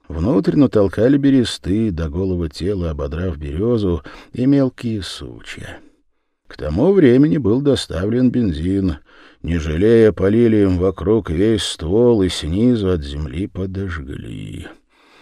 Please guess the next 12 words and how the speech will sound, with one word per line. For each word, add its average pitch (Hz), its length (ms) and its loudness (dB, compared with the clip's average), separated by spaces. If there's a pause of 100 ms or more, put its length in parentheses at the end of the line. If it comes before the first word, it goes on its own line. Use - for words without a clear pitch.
(260)
Огонь 123 480 6
затрещал, 113 880 4
скручивая 98 840 -2
бересту, 95 760 0 (260)
пуская 98 480 0
чёрный 98 540 2
дегтярный 92 760 0
дым, 123 480 2
и 117 60 2
вдруг 117 480 2
разом 107 760 2 (220)
пыхнул, 101 1300 2